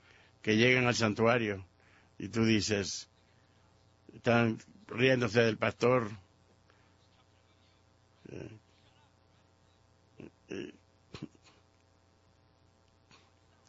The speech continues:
su-, suena, suena un poco estúpido cuando lo decimos así, pero escúchenme, nuestros corazones se pueden ser tan orgullosos, tienen una capacidad de orgullo increíble,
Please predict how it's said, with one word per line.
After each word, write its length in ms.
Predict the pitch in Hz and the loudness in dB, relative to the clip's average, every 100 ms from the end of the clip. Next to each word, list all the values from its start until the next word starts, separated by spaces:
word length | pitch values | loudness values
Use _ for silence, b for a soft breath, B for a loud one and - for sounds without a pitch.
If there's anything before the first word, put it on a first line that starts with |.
| - _ _ _ _ - - - | -20 _ _ _ _ -20 -20 -20
su-, 240 | - - - | -18 -16 -14
suena, 500 | - 123 139 135 123 | -6 0 2 2 0
suena 380 | 113 143 147 123 | 0 2 2 0
un 220 | 131 135 | -2 -2
poco 240 | 117 135 127 | 0 2 2
estúpido 500 | - 160 135 127 120 | 6 6 8 6 6
cuando 280 | 120 117 117 | 6 6 8
lo 100 | 113 | 8
decimos 460 | 113 127 131 123 | 6 4 4 2
así, 420 | 113 107 147 127 - _ b b b b - | 0 2 2 2 -2 _ b b b b 0
pero 160 | 123 | 2
escúchenme, 640 | 120 170 151 139 117 98 - b b b - | 4 4 6 6 4 2 -2 b b b 2
nuestros 400 | 123 123 123 - | 4 4 2 4
corazones 580 | 123 120 120 147 143 | 4 4 6 6 4
se 100 | 110 | 2
pueden 340 | 110 131 139 123 | 0 2 2 2
ser 260 | 127 131 | 2 0
tan 260 | 117 135 156 | 0 2 4
orgullosos, 960 | 170 143 123 135 156 - 107 92 - _ b b b b b b | 4 4 2 4 2 0 -4 -4 -10 _ b b b b b b
tienen 280 | 127 143 160 | 2 6 6
una 180 | 165 151 | 4 2
capacidad 560 | 139 123 110 127 139 | 0 0 2 2 4
de 60 | 139 | 4
orgullo 380 | 127 127 143 135 | 4 4 4 2
increíble, 800 | 117 120 120 131 113 110 123 | 0 2 2 2 2 -2 -4